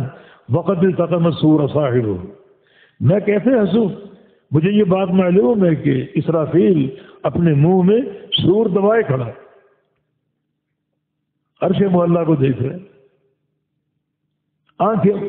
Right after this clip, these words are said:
اٹھائی ہوئی، سر جھکا ہوا ہے، یہ تواضع، اور آنکھیں یوں اٹھائی ہوئی، کھڑے ہیں اور مستقل سور منہ میں دبا ہوا، تاکہ اللہ کا امر آ جائے تو سور پھونکنے میں ایک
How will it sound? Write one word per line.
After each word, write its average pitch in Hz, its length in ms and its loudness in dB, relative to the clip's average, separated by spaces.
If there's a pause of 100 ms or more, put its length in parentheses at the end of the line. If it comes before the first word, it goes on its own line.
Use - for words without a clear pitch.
(180)
اٹھائی 123 300 0
ہوئی، 104 200 -4 (360)
سر 202 140 0
جھکا 180 280 2
ہوا 147 240 2
ہے، 113 40 -6 (960)
یہ 143 140 2
تواضع، 156 640 -2 (440)
اور - 100 -2
آنکھیں 185 300 0
یوں 170 200 4
اٹھائی 123 320 0
ہوئی، 117 200 -8 (1500)
کھڑے 185 280 0
ہیں 117 180 0
اور 120 100 -2
مستقل 160 520 0
سور 165 280 2 (340)
منہ 147 100 2
میں 139 120 2
دبا 113 240 -2
ہوا، 127 180 -10 (1600)
تاکہ 131 220 -2
اللہ 151 200 2
کا 175 160 0
امر 170 180 0
آ 175 120 0
جائے 226 200 0 (560)
تو 147 100 2
سور 170 300 0
پھونکنے 202 500 2
میں 240 120 0 (560)
ایک 427 460 2